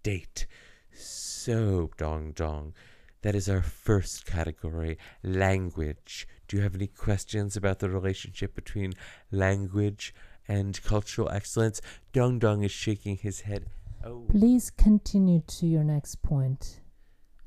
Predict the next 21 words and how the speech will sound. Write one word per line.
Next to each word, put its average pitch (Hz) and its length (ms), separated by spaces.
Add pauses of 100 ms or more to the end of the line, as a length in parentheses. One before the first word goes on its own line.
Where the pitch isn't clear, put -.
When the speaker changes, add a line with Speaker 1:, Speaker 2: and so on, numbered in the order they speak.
(380)
Speaker 2:
I 165 40
think 170 260
the 170 100
very 170 320
w-, 170 300 (120)
the 170 80
first - 380
one 165 140
is 151 180
very 165 360
well 147 380
put, 135 380
and 139 380
I'm 135 260
very 139 220
fascinated 143 760
and 147 280
excited 143 720
to - 120
know 139 200
more. 131 360